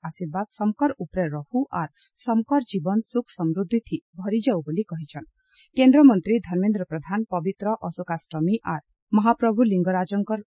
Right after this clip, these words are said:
ରୁକୁଣା ରଥଯାତ୍ରା ଅବସରରେ ସମଙ୍କର କଲ୍ୟାଣ କାମନା କରିଛନ୍। ଆଇବା ସାଧାରଣ ନିର୍ବାଚନ ଲାଗି ଭାରତୀୟ ଜନତା ପାର୍ଟି ଦୁଇ ନମ୍ବର ଖେପ୍ ଥି ଏକୋଇଶ ଜନ ବିଧାନସଭା ପ୍ରାର୍ଥୀଙ୍କର ନାଁ ଘୋଷଣା କରିଛି।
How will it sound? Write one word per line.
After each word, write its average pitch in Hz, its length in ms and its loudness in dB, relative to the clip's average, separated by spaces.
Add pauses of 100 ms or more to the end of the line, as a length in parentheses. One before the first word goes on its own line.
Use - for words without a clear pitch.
(140)
ରୁକୁଣା 262 360 2
ରଥଯାତ୍ରା 170 600 -8
ଅବସରରେ 165 400 -10 (320)
ସମଙ୍କର 269 480 4
କଲ୍ୟାଣ 170 320 -2 (180)
କାମନା 185 340 0
କରିଛନ୍। - 460 -10 (1300)
ଆଇବା 254 300 4
ସାଧାରଣ 220 440 -2
ନିର୍ବାଚନ 180 560 -4
ଲାଗି 196 340 -4
ଭାରତୀୟ 175 440 -8
ଜନତା 160 320 -4
ପାର୍ଟି 190 380 -2
ଦୁଇ 214 220 2
ନମ୍ବର 170 340 4 (200)
ଖେପ୍ 208 260 0
ଥି 180 140 -4 (420)
ଏକୋଇଶ 294 440 6
ଜନ 285 200 6 (220)
ବିଧାନସଭା 226 580 0
ପ୍ରାର୍ଥୀଙ୍କର 185 600 -4
ନାଁ 165 240 -2
ଘୋଷଣା 185 380 -4
କରିଛି। 147 420 -14